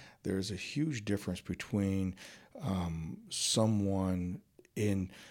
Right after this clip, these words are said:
they, they were just grateful that they got a ticket to be invited to the dance,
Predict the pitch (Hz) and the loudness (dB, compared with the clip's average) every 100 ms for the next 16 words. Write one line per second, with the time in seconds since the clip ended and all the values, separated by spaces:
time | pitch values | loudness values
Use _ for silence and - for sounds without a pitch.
0 | - _ 101 95 92 - 101 95 101 98 | -20 _ 2 4 2 2 4 4 4 2
1 | - 104 104 - 92 90 95 92 92 - | 4 2 4 2 0 0 0 0 0 0
2 | 95 98 92 - - - 92 90 90 87 | 0 2 -2 -6 -12 -4 0 0 0 -2
3 | 87 90 85 98 98 87 87 80 87 85 | 0 0 2 2 2 0 -2 0 0 0
4 | - - | -2 -6